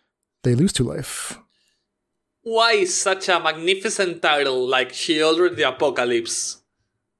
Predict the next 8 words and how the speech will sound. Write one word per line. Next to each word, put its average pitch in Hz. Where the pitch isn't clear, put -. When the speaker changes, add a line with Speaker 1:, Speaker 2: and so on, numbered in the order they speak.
Speaker 2:
gets 170
wasted 196
on 151
such -
a -
<laughs> -
terrible 165
card? 135